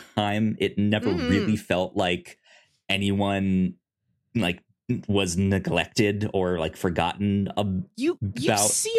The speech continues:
Speaker 2: almost everybody. I know they did talk
Speaker 1: Yeah.
Speaker 2: about how the, the one thing they were pained to have to cut out of it was, uh, a final button on Serena's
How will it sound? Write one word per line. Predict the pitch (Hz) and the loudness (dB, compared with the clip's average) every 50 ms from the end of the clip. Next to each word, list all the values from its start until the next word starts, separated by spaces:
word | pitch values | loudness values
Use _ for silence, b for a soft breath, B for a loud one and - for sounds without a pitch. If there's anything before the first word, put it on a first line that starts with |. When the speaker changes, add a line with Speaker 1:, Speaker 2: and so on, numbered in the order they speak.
| 466 453 453 | 4 4 4
Speaker 2:
almost | 415 403 359 302 - - - 190 | 4 2 2 2 0 0 0 0
everybody. | 185 214 214 262 240 233 - 165 151 147 147 139 151 - - - - | 0 2 0 0 -2 0 2 2 0 0 -2 -4 -8 -10 -10 -4 -2
I | 247 | 0
know | 269 285 302 311 | 2 2 2 2
they | 269 311 285 226 | 2 2 0 2
did | 208 254 247 247 220 | 2 2 2 2 4
talk | 349 359 226 208 214 - | 2 4 4 2 2 0
Speaker 1:
Yeah. | 233 | 0
Speaker 2:
about | 202 208 202 190 202 | 0 2 2 2 2
how | 208 208 185 190 | 0 0 0 0
the, | 170 185 175 160 _ _ _ _ _ _ _ _ _ _ _ _ _ _ _ _ _ _ _ _ - 190 - | 0 0 -2 -4 _ _ _ _ _ _ _ _ _ _ _ _ _ _ _ _ _ _ _ _ -20 -16 -6
the | - 220 - | -6 -4 0
one | 214 214 240 240 247 | 2 4 4 4 4
thing | 320 262 233 | 4 4 4
they | 220 220 | 4 4
were | 220 208 | 2 2
pained | 196 - - 202 208 196 196 196 202 | 0 -2 -4 -2 0 2 4 2 2
to | - 202 | 2 2
have | 185 180 - | 0 0 -2
to | 208 185 | -4 -8
cut | - - - 180 180 175 | -6 -4 -4 -2 0 0
out | 160 170 170 170 170 | 0 0 2 0 0
of | 160 170 | 0 0
it | 156 - - | -4 -4 -2
was, | 175 175 175 170 165 160 151 - - - - | -2 0 2 2 0 0 0 -4 -6 -4 -4
uh, | 170 170 165 165 - - | -4 -2 0 0 0 -2
a | 170 | -2
final | - - 180 170 175 180 175 | 0 0 0 2 2 2 2
button | 151 180 170 - - 175 | 2 0 -2 0 0 0
on | 170 165 160 165 | 0 0 0 -2
Serena's | - - 185 165 151 156 165 170 165 170 175 180 190 185 180 - - | -4 -4 -4 -4 -6 -6 -6 -4 -2 -2 0 0 0 0 -2 -4 -6